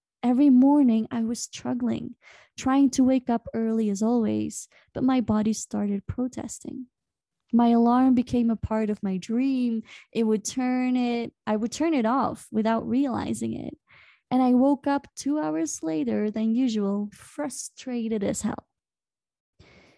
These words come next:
And then, people, my dear achievers,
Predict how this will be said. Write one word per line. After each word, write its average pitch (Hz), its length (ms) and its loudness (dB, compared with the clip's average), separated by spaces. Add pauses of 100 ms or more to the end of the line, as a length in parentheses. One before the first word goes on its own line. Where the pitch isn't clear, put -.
(280)
And 247 220 4
then, 226 440 2 (560)
people, 208 520 -2 (1000)
my 220 200 2
dear 214 160 2
achievers, 214 680 -4